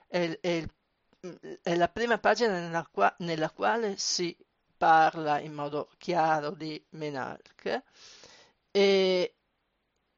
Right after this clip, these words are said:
e dove da subito Menalk si presenta come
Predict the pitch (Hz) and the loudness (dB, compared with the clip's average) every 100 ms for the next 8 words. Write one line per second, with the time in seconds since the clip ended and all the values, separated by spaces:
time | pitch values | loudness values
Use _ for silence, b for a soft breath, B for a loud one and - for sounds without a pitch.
0 | _ - 214 208 202 - - _ _ _ | _ 4 6 8 4 0 -14 _ _ _
1 | - 170 254 240 214 170 190 180 - 285 | -14 6 8 8 4 4 2 0 -2 -6
2 | 269 269 226 185 180 185 156 151 156 - | -6 -4 -4 -4 -6 -6 -4 -4 -6 -6
3 | 196 214 _ - - 190 170 165 - 190 | -4 -4 _ -8 -6 -4 -6 -6 -8 -6
4 | 214 208 196 175 165 165 - 170 160 147 | -4 -2 -4 -6 -8 -10 -8 -10 -8 -12
5 | - | -14